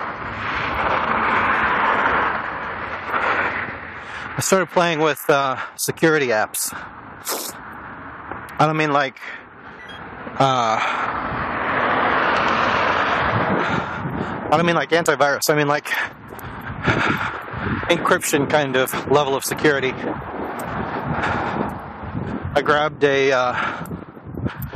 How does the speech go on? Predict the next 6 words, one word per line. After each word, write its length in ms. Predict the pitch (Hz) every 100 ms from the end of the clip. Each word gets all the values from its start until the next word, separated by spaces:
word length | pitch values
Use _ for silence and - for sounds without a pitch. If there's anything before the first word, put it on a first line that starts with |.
| - - - - - - - - - -
totally 360 | - - 208 165
paranoid 680 | - - 185 175 139 131 131
operating 420 | 151 139 120 113
system 420 | - - 117 107 - - - - - - - - - - - - - -
and, 460 | 156 156 151 139
uh, 220 | 139 131